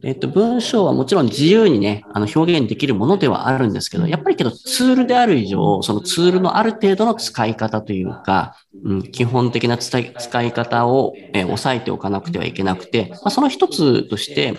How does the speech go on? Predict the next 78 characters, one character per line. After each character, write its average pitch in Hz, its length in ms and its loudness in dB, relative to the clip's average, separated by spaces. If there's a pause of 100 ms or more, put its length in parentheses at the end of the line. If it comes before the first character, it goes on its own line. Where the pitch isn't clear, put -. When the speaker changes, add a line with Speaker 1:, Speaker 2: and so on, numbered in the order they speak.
(280)
Speaker 1:
や 165 60 -12
っ - 20 -18
ぱ - 80 -2
り 175 100 -6
言 - 240 -2
葉 226 80 2
と - 120 -2
か - 120 -4
フ 104 160 -6
レ 117 160 2
ー - 20 2
ズ 117 120 0
を 117 160 0
ち - 80 -6
ゃ 131 60 0
ん 127 120 -6
と 123 320 -2
知 - 300 -6
っ - 20 -8
て 180 100 6
い 185 60 2
る。 240 260 -4
Speaker 2:
う 190 40 -10
ん 180 120 -8 (120)
う 180 60 -2
ん。 - 20 0
Speaker 1:
知 170 80 -2
っ - 160 -16
て 247 100 -2
い 254 100 2
な 262 120 4
い 185 80 2
と 110 360 -2
知 - 120 -4
ら 185 80 2
な 190 80 4
い - 20 0
言 180 140 -2
葉 208 60 2
は 196 160 2
使 - 280 -2
え 98 60 -2
な 98 120 0
い 90 40 0
の 87 120 -4
で、 - 280 -2 (240)
ま 302 100 2
ず 311 140 -2
は 113 100 2
こ 98 140 -8
う 104 40 -4
知 - 160 -8
っ - 40 -20
て 110 80 -2
い 107 40 0
た 104 100 0
だ 107 100 0
き - 80 -10
た 107 120 -2
い 104 60 0
な 107 160 2
と 95 100 -6
思 87 140 -4
う 82 40 -6
ん - 20 -8
で 85 100 -8
す - 100 -8
よ 113 60 -2
ね。 170 220 -2 (360)
で、 151 280 -2
本 359 260 4
来 269 220 4
で 175 100 4
あ 185 80 6
れ 151 100 2
ば、 156 360 0
Speaker 2:
う - 80 -20
ん。 - 20 -20